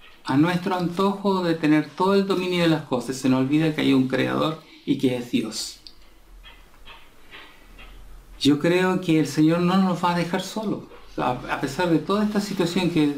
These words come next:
uno está viviendo de pandemia, situación de la iglesia y todo lo demás, el Señor no nos va a dejar solos. El Señor de aquí quiere sacar también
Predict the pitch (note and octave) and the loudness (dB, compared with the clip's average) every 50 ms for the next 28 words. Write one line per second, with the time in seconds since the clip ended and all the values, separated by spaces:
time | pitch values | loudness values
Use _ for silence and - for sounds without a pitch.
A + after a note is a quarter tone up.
0 | D3+ D#3+ D#3 D3+ D3+ D#3 D3+ C3+ C3+ D3 C3+ A#2+ A#2 A#2+ B2 C#3+ D3 D3 C#3 C3 | -4 -2 2 4 4 6 4 4 2 -2 -4 -2 -2 0 2 2 2 4 2 2
1 | B2+ B2 B2 B2 A#2+ A#2+ B2 B2 C#3 C#3+ C#3 C3+ C3+ B2+ B2+ C3 - - - - | 2 0 -2 -2 0 0 2 2 2 2 4 4 4 4 2 0 -6 -12 -18 -18
2 | - - - B2+ C#3 B2+ A#2+ - - C3+ C3 B2+ C3 B2+ B2 A#2 A#2 C3+ D3+ D#3+ | -6 -2 0 2 2 2 2 2 2 2 4 4 4 4 4 4 4 4 4 4
3 | D3+ C3+ - - - C3 C3 C3 C#3 D#3 D#3+ E3 D#3+ D#3+ E3 F#3 G#3 G#3 G#3 - | 4 2 2 0 0 0 2 2 2 2 2 2 2 0 2 2 0 0 -2 -4
4 | - - - - - - - D#3+ D3+ - - D3+ D3+ D#3 D#3+ D#3 D3 D3+ D#3 F3+ | -8 -16 -20 -20 -10 -6 -4 -4 -2 0 2 4 6 6 4 4 2 2 2 2
5 | F#3+ F#3 F3 D#3 - D3+ C3+ C#3 C3+ B2+ B2 - B2+ B2 - - - G#2 G2 G2+ | 2 0 0 -2 -2 -2 -2 0 0 -2 -2 -4 -6 -8 -8 -10 -14 -16 -16 -18
6 | - - - - - - - - - - - - - - - - C#3 C3+ - - | -20 -20 -20 -20 -20 -20 -20 -20 -20 -20 -20 -20 -20 -10 -6 -4 -2 0 2 4
7 | C#3+ C#3+ D3 D#3 D#3+ E3+ F3 F3+ - - - - - - - - - B2 B2+ - | 4 6 6 6 4 2 -2 -6 -10 -14 -18 -20 -20 -20 -10 -6 -4 -4 -2 -2
8 | F#3+ F#3+ F#3 F#3+ E3+ - E3 D3+ - D3+ D3 - D3 D3 D3+ D3+ D3+ - D3 C3 | -2 -2 0 -2 -2 0 -2 -2 -2 -4 -4 -2 -2 -2 -2 -2 -4 -4 -4 -2
9 | B2+ B2+ B2+ C#3+ D3+ E3 F#3+ G3+ G3+ G3 - | 0 2 4 4 4 4 2 0 -2 -4 -8